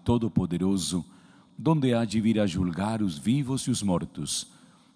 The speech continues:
Creio no Espírito Santo, na Santa Igreja Católica,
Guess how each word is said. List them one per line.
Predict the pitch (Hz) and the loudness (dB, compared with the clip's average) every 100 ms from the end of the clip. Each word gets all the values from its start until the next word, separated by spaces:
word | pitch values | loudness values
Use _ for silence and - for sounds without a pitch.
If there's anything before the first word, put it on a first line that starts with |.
| _ | _
Creio | - 110 104 101 | 0 4 6 6
no | 95 | 4
Espírito | 90 - - 98 92 92 | 2 0 -2 0 0 0
Santo, | 82 113 110 117 - 117 113 110 - | 0 0 0 -2 -2 -2 -2 -4 -4
na | 92 87 | -2 0
Santa | - 123 123 104 95 | -2 0 0 0 -2
Igreja | 82 87 80 78 | 0 -2 -2 -4
Católica, | - 73 101 101 95 90 95 87 | -8 -4 2 4 4 0 -2 -4